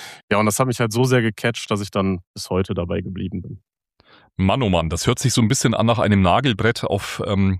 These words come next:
Speaker 2: das ich jetzt persönlich nicht, ähm, ja, mich legen möchte. Und du würdest aber keine Gelegenheit auslassen, das mal zu nutzen abends. Ähm, das ist jetzt vielleicht ein bisschen sehr bildlich betrachtet, aber ich glaube, wenn man in der Schule wählen kann zwischen verschiedenen Fächern,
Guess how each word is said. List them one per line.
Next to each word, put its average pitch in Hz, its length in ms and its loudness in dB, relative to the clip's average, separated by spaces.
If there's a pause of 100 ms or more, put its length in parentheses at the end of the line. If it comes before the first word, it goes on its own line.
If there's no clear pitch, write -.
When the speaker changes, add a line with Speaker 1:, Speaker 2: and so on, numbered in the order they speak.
Speaker 2:
das 107 220 0
ich 113 100 -4
jetzt - 180 -2
persönlich 104 400 0
nicht, - 360 -2 (200)
ähm, 95 340 -4 (340)
ja, 92 100 2
mich - 160 2
legen 127 260 4
möchte. 127 300 0
Und 104 160 -2
du 107 80 -4
würdest 113 260 0
aber 95 120 2
keine 110 300 0
Gelegenheit 104 440 0
auslassen, 95 760 0 (520)
das - 200 -2
mal 104 120 2
zu - 120 0
nutzen 107 320 0
abends. 82 500 0
Ähm, 95 280 2
das - 100 -16
ist - 60 -8
jetzt - 140 -4
vielleicht 90 200 0
ein 92 80 2
bisschen 98 240 0
sehr 87 140 2
bildlich 107 360 0
betrachtet, 95 480 -2
aber 95 180 2
ich 95 120 -6
glaube, 107 260 0
wenn 95 80 4
man 107 140 2
in 101 80 4
der 95 80 4
Schule 117 300 0
wählen 110 220 2
kann 104 220 0
zwischen - 280 -2
verschiedenen 104 400 0
Fächern, 110 360 -2